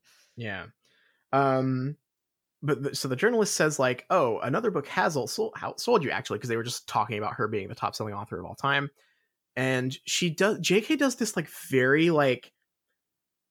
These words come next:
like, if she was a cartoon character, she'd be doing the, like,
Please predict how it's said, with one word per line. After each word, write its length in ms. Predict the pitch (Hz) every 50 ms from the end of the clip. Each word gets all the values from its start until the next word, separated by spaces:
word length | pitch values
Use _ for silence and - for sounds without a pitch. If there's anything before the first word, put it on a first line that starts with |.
| _ _ _ _ _ -
like, 280 | 131 135 131 127 - -
if 160 | 156 147 -
she 160 | - - 196
was 140 | 214 233 208
a 60 | -
cartoon 460 | - - 180 147 - - - 151 156 156
character, 340 | - 170 147 139 135 - 135
she'd 240 | - - 143 135 131
be 100 | 131 123
doing 320 | 120 131 120 120 123 127
the, 100 | 131 131
like, 360 | 127 120 117 110 101 - -